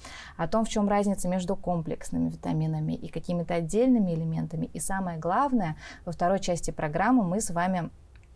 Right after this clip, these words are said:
даже сделаем разбор составов этих витаминов и научимся отличать, а, в чём вообще разница, потому что, как я сказала, их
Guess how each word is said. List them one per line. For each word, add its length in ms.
даже 280
сделаем 360
разбор 420
составов 720
этих 320
витаминов 720
и 180
научимся 600
отличать, 560
а, 240
в 120
чём 240
вообще 300
разница, 540
потому 240
что, 100
как 160
я 80
сказала, 380
их 220